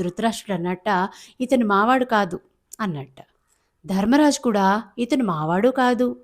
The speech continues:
అన్నట్ట. అలా వాళ్ళిద్దరూ కర్ణుడిని మావాడు కాదంటే మావాడు కాదనేసరికి అక్కడున్న బ్రాహ్మణులందరూ అనుకున్నారట, "అయ్యో, కర్ణుడికి తిలోదకాలు ఎవరు వదులుతారు? ఎవరూ వదలకపోతే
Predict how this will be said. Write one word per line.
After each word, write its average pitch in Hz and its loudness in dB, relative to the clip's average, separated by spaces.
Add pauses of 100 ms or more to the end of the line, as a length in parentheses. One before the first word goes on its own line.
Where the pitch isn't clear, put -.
అన్నట్ట. 226 -4 (640)
అలా 294 2
వాళ్ళిద్దరూ 240 2
కర్ణుడిని 220 -2
మావాడు 196 2
కాదంటే 214 -2
మావాడు 185 -2
కాదనేసరికి 175 -8 (320)
అక్కడున్న 220 -4
బ్రాహ్మణులందరూ 196 -2
అనుకున్నారట, 180 -4 (420)
"అయ్యో, 165 -4
కర్ణుడికి 214 -2
తిలోదకాలు 202 -2
ఎవరు 170 -4
వదులుతారు? 185 -6
ఎవరూ 175 -2
వదలకపోతే 214 -2